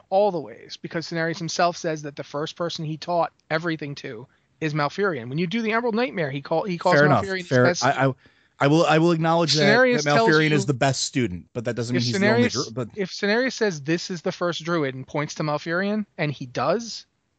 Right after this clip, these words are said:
Speaker 1: then what do you do? You know, you, other people are like, "Well, I learned from Cenarius too." Yes, but you're not a druid. This guy is.
Speaker 2: But then by that, by that right there, then technically Malfurion is the only druid,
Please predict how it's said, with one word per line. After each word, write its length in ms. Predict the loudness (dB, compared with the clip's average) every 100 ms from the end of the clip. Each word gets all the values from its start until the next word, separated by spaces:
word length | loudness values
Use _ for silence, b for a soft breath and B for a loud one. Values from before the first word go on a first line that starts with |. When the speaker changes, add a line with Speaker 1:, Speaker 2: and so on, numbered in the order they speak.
| -2
Speaker 1:
then 180 | 0
what 100 | 2
do 60 | 0
you 140 | 0
do? 100 | -4
You 180 | -10 -6
know, 220 | -4 -4 -2
you, 140 | -4 0
other 140 | 0
people 180 | 2 0
are 40 | 0
like, 80 |
"Well, 100 | 2
I 80 | 2
learned 220 | 4 2
from 100 | -2
Cenarius 240 | -4 -2 -2
too." 120 | -4
Yes, 240 | -2 -2 -2
but 160 | -10
you're 160 | -14 -12
not 180 | -10 -10
a 60 |
druid. 380 | -10 -12 -14 -18 _ -20
This 300 | -6 -4 -4
guy 340 | -6 -8 -10 -18
is. 220 | -20 -20 -2
Speaker 2:
But 160 | 0
then 140 | 2 4
by 140 | 4
that, 280 | 4 0 0
by 160 | -2 -2 -4 -6
that 320 | -4 -4 -4
right 220 | -4 -4
there, 380 | -2 -2 -2 -4
then 520 | -10 -8 -2 0 0 -2
technically 360 | -4 -4 -2
Malfurion 460 | -2 -2 -2 -2 0
is 120 | 0
the 80 | 0
only 240 | 0 0 -2
druid, 320 | -4 -8